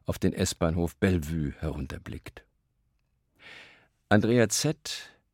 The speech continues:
erste Fernliebe in der Konfirmandenzeit, als die Schönen des Mädcheninternats Hohenwerder zu den Konfirmandenstunden hinunter ins Dorf Werder in die Schule kommen mussten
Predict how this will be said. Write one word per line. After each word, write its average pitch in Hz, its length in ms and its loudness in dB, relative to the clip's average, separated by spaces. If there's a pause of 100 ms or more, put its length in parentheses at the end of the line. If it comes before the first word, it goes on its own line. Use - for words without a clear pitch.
(280)
erste 135 440 4
Fernliebe 113 720 2
in 101 260 4
der 92 120 2
Konfirmandenzeit, 82 1300 -2
als - 140 -6
die - 140 -8
Schönen 90 500 2
des 78 200 -6
Mädcheninternats 76 1080 -2
Hohenwerder 82 800 2
zu - 180 -10
den 76 200 -4
Konfirmandenstunden 82 1200 -2
hinunter 85 580 0
ins 67 220 -8
Dorf 76 280 -2
Werder 80 540 0
in 85 80 -4
die 85 80 -2
Schule - 360 -4
kommen 78 300 -2
mussten 90 500 -2